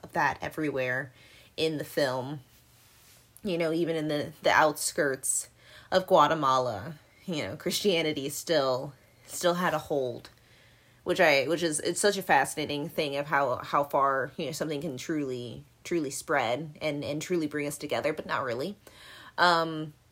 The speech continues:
but then this journey that this, this, this, these siblings take is, is one that is unlike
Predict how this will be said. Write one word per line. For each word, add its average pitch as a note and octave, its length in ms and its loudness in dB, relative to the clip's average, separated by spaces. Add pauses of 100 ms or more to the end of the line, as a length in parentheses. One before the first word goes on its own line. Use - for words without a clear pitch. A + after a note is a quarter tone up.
(760)
but G3+ 160 0
then F#3+ 100 -2
this F3 220 0
journey E3 400 0
that D#3 160 -4
this, D#3 260 0
this, D#3+ 280 -4 (220)
this, D3+ 560 -4
these E3+ 220 -2
siblings D3+ 580 -2
take B2+ 500 -6 (1500)
is, D3+ 380 0
is E3 200 -4
one D3+ 360 0
that D3 240 2
is C#3+ 420 0 (560)
unlike E3+ 340 0